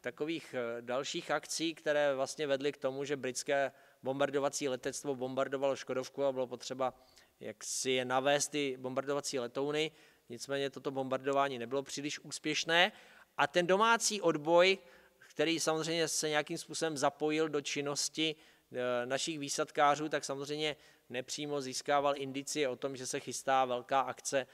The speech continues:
atentátu na Heydricha. A je třeba říci, že tento domácí odboj s tou akcí nesouhlasil, protože se vlastně obávali obrovských perzekucí, které pak přijdou ze strany, eh, nacistů.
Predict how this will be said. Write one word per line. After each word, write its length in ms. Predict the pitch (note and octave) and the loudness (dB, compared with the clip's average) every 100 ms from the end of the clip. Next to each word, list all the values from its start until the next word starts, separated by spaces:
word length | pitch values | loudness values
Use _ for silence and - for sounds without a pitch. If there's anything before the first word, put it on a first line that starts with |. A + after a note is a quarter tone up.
| - - | -18 -14
atentátu 680 | A#2+ - C3 B2+ B2 - B2+ | -6 -4 -2 0 0 -2 -6
na 100 | B2 | 0
Heydricha. 600 | D3+ E3 E3+ - F3+ F3 - - | 0 2 0 6 8 8 -2 -8
A 80 | A#2+ | -2
je 60 | C#3 | 0
třeba 220 | F3 F#3 | 4 4
říci, 300 | D3 C#3 E3 | 4 0 -4
že 140 | D#3+ | -2
tento 240 | D3+ D3 D3+ | -2 0 2
domácí 440 | C#3+ C#3+ D3 D3+ | 2 2 2 0
odboj 380 | B2 B2+ C#3 C3+ - | -2 0 0 0 -6
s 120 | - | -8
tou 140 | B2+ | -6
akcí 360 | A#2+ - C3 A#2+ | -6 -8 -8 -6
nesouhlasil, 640 | A#2 D3 D3+ D3 - D3 | -4 0 2 2 2 0
protože 340 | B2+ B2 C3 | -2 -8 -8
se 140 | B2+ C3+ | -4 -4
vlastně 260 | B2 C#3+ | -4 -6
obávali 540 | B2 A#2+ C3+ B2+ C3 B2 - - _ - | -4 0 2 2 0 -2 -10 -20 _ -10
obrovských 440 | A#2 C3+ - C#3 | -4 -4 -4 -8
perzekucí, 720 | - B2+ B2 C#3 C3+ - C3 | -4 -4 -4 -8 -10 -10 -10
které 240 | - A#2+ A2+ | -8 -8 -6
pak 160 | A2+ | -8
přijdou 300 | - A#2 B2 | -8 -8 -6
ze 120 | A#2 | -6
strany, 420 | A2+ A2+ A2+ A#2 A#2 - - _ | -10 -8 -8 -8 -12 -20 -20 _
eh, 300 | - A2 A2 | -10 -8 -8
nacistů. 680 | A#2 A#2+ - C3+ - B2 | -8 -8 -6 -6 -4 -6